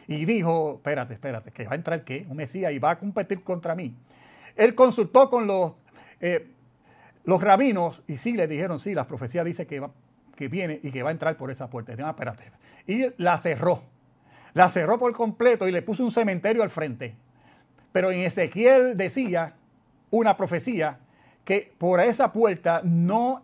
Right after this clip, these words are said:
entraría nadie más, porque por ahí entró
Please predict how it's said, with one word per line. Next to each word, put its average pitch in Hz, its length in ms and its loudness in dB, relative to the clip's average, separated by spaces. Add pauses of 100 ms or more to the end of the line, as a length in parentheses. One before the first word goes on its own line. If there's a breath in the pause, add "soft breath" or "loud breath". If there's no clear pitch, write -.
entraría 180 1120 -2 (120)
nadie 185 640 -2
más, 165 400 -8 (480 soft breath)
porque 151 300 -2
por 135 180 -4
ahí 180 200 -4
entró 151 460 -6